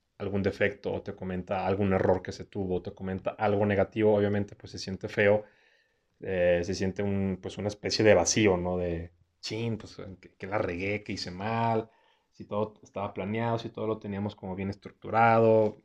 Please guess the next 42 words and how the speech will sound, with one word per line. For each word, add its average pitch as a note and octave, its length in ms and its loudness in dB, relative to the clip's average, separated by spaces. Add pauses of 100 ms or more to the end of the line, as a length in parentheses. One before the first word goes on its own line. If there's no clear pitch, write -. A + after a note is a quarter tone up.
O F2+ 60 -18
sea, F#2+ 260 -8
pues, - 140 -16
siempre G#2 300 -10
son A2+ 420 -2
situaciones G#2+ 560 -2
que - 120 -14
pasan, A#2 480 -2
es, G2 380 -8
en, F#2+ 160 -14
en F#2 100 -10
el E2+ 80 -16
tema G2 220 -8
de G#2 100 2
lo, F#2 200 -2 (340)
de G2+ 80 -12
lo G2 160 -4
profesional. A2 600 0
Y G2+ 100 0
aquí F#2 220 -4
lo G#2 80 -2
importante, G#2 480 -2
pues, - 160 -12
también F#2+ 260 -4
es G2+ 120 -2
no G2+ 100 -2
tomarlo G2+ 400 0
personal, G2 580 -2
¿no? F#2+ 160 -6 (1000)
También G2 280 0
hace G2+ 180 0
un G#2 100 0
par G2+ 180 2
de, F#2 580 4 (1160)
de G#2 120 -6
semanas G2+ 420 2
por G2 180 0
ahí F#2+ 80 4
había F#2+ 180 4
compartido G2 460 -2
un F#2+ 120 -2
contenido G2 680 -2